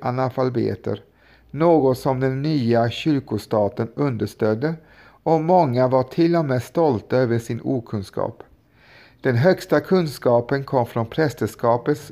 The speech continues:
uttolkningar av de heliga skrifterna, och inget därutöver var värt att studera.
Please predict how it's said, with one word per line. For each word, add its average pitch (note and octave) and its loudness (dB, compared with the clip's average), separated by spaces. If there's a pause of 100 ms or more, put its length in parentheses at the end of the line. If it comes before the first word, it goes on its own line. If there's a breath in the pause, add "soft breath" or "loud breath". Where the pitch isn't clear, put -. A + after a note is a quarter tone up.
uttolkningar A#2 -2
av A#2 -2
de A2+ -2
heliga A2 0
skrifterna, B2+ -6 (540 loud breath)
och C#3 2
inget D3+ 0
därutöver B2+ 2
var A2+ 0
värt A#2 0
att C3 -4
studera. G#2 -2